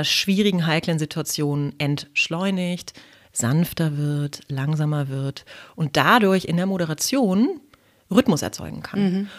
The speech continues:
Speaker 1: Und das ist ja für Gesprächsverläufe zum Beispiel sehr gut, dann ein bisschen aufs Gas zu gehen oder ein bisschen Druck rauszunehmen.
Speaker 2: Vielleicht ein Beispiel dazu. Ich hatte das vor kurzem, dass ich in einer Arbeit mit einem Dreierteam,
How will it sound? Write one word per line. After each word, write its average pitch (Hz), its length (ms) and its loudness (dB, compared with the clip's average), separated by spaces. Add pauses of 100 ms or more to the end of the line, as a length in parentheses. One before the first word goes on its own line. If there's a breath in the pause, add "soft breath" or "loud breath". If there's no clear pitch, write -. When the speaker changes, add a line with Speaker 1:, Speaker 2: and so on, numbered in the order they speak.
(120 loud breath)
Speaker 1:
Und 165 140 -2
das 170 100 0
ist - 140 0
ja 185 80 4
für 165 240 0
Gesprächsverläufe 143 960 0
zum 156 160 -4
Beispiel 143 640 -2
sehr 151 240 2
gut, 165 300 0
dann 151 180 2
ein 147 60 0
bisschen 143 240 -4
aufs - 180 -6
Gas 156 300 -2
zu 180 100 -4
gehen 170 160 0
oder 147 140 -2
ein 147 60 -2
bisschen 147 360 -2
Druck - 260 -2
rauszunehmen. 135 720 -4 (360 loud breath)
Speaker 2:
Vielleicht 202 280 0
ein 196 60 2
Beispiel 196 300 4
dazu. 190 200 2
Ich 190 140 2
hatte 196 160 0
das 202 280 4
vor 185 180 -2
kurzem, 220 380 4
dass 180 200 4
ich 185 120 0
in 180 140 2
einer 170 300 4
Arbeit 196 340 6
mit 180 280 0
einem 160 380 0
Dreierteam, 214 960 4